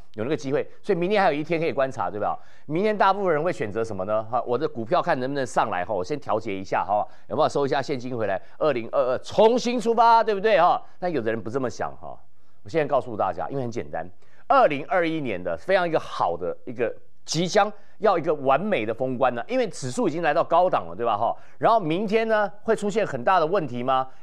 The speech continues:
应该也不会哈。接着就是休完三天假，回到台湾股市，二零二二重新开始。各位来了，这是非常重要的重点。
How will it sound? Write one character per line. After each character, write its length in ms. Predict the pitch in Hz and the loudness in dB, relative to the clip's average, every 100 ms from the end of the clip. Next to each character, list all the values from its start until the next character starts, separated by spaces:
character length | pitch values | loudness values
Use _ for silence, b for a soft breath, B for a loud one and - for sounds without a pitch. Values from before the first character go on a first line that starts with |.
| B | B
应 160 | 254 | -2
该 160 | 247 254 | 2 2
也 160 | 233 104 | 2 -2
不 160 | 98 | -4
会 220 | 101 143 | -2 0
哈。 220 | 98 107 - b b | 0 0 -2 b b
接 260 | - 277 262 | 2 4 6
着 160 | 214 | 4
就 120 | 175 180 | 0 0
是 200 | 170 - b b | -2 -6 b b
休 360 | - - 247 233 | -4 6 8 8
完 200 | 170 160 | 6 2
三 160 | 180 | 0
天 140 | 185 175 | 2 6
假， 180 | 170 | 6
回 380 | - 190 156 160 | 4 0 4 4
到 160 | 226 214 | 6 4
台 80 | 165 | 4
湾 140 | 190 | 0
股 140 | 147 | -4
市， 220 | 113 160 156 | -4 -6 2
二 200 | 294 240 | 6 6
零 220 | 143 131 143 | 4 0 2
二 220 | 247 196 | 4 4
二 80 | 143 | 2
重 300 | - 156 196 | 0 -2 -2
新 220 | 208 226 | -2 -2
开 200 | 190 202 | 2 2
始。 200 | 180 - - | 0 -6 -2
各 80 | 220 | 2
位 80 | 202 | 4
来 140 | 135 | 4
了， 160 | 131 - - - - - - - - - - - - - - | 4 0 -8 -12 -12 -10 -10 -10 -10 -12 -12 -12 -12 -10 -6
这 100 | 220 | -2
是 80 | 220 | 0
非 120 | 190 | 4
常 100 | 202 | 4
重 160 | 175 190 | 4 4
要 60 | |
的 60 | 175 | 4
重 180 | 175 139 | 2 0
点。 200 | 101 | -4